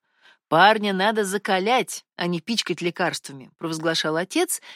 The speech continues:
и Иван был с ним полностью согласен. Его самого отец в четыре года приучил обливаться ледяной водой, так что теперь не плеснуть на себя утром тазик холодной воды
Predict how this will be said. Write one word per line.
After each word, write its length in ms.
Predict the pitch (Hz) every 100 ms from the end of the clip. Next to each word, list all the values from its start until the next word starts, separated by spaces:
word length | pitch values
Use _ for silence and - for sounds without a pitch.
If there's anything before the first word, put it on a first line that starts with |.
| -
и 200 | - 285
Иван 320 | 277 320 330
был 120 | 277 262
с 120 | -
ним 160 | 240
полностью 520 | - 226 254 240 - 202
согласен. 760 | 202 185 170 135 - - - _ _ -
Его 280 | 160 196
самого 540 | 226 254 247 262 320 277
отец 340 | 190 269 285
в 60 | -
четыре 340 | 190 208 202
года 280 | 180 247 226
приучил 480 | - 185 180 226 214
обливаться 500 | 190 190 214 220 214
ледяной 320 | 190 196 233
водой, 480 | 220 240 233 175 - _ - -
так 180 | 185 185
что 140 | -
теперь 500 | 202 196 - 302 220
не 140 | 175 175
плеснуть 440 | 196 190 254 233
на 80 | 202
себя 280 | - 190 196
утром 320 | 226 196 170
тазик 380 | 208 214 190 -
холодной 480 | 180 202 208 196
воды 400 | 185 185 202 359